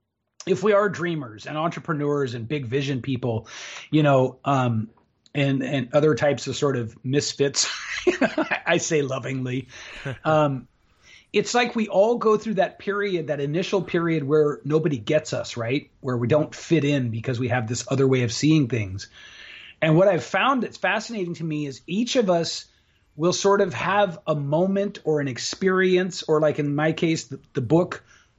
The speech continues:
Speaker 1: an experience and a project at the same time that becomes the key that introduces us to this whole other world that you and I have been fortunate enough to find,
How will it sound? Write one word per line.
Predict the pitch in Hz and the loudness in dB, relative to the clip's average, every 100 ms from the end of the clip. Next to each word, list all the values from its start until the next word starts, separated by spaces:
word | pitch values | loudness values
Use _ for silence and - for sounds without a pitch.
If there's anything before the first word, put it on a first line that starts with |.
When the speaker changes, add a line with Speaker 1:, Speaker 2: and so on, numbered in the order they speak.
| - | -6
Speaker 1:
an | 139 | -4
experience | 120 - 170 170 160 156 | -4 2 2 4 2 0
and | 135 | -4
a | |
project | - 170 151 139 165 165 160 | -2 2 2 2 0 -2 -6
at | |
the | 131 | -8
same | 123 156 147 | -4 -2 -2
time | - 143 156 185 - - - - | -2 -2 -2 -4 -6 -20 -20 -4
that | 156 156 | -2 0
becomes | 175 220 214 135 | 2 2 2 0
the | 139 | -6
key | - 240 208 95 85 _ _ _ _ _ _ _ | -6 -2 -2 -4 -16 _ _ _ _ _ _ _
that | 139 147 | -4 0
introduces | 185 156 175 190 165 156 | 2 2 2 0 0 -2
us | 143 | -2
to | 156 | -4
this | 143 - | -6 0
whole | 180 175 | 2 2
other | 151 131 | 2 -2
world | 120 190 180 120 117 113 _ _ | 0 2 2 -2 -8 -12 _ _
that | 139 | -4
you | 135 185 | 2 2
and | 160 | 4
I | 180 | 2
have | 180 123 | 2 2
been | 131 | -4
fortunate | 123 160 160 151 131 | -2 -2 -2 -4 -4
enough | 135 135 - | -4 -6 -8
to | |
find, | - 156 190 180 127 123 | -4 0 2 2 0 -6